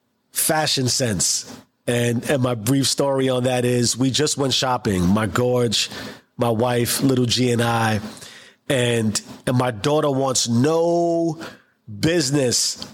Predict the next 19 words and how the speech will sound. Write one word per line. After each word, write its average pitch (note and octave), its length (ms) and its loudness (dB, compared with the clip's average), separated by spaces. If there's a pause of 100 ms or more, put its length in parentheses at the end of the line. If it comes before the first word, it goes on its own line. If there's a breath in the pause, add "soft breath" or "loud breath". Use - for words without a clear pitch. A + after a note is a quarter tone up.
no D3+ 360 0
influence, E3+ 840 0
no D3+ 260 2
feedback C#3+ 840 0
on B2+ 220 -2
anything D#3 460 2
clothing, A2+ 600 0
anything C#3+ 380 0
fashion. B2 560 0 (320 loud breath)
Like, D3+ 220 -2
it F3+ 120 0
could G3 140 0
be, F3 320 0 (180)
it E3+ 160 -2
could F#3 140 0
be E3+ 160 2
a C#3+ 40 2
sweater E3+ 760 2
or C#3 240 2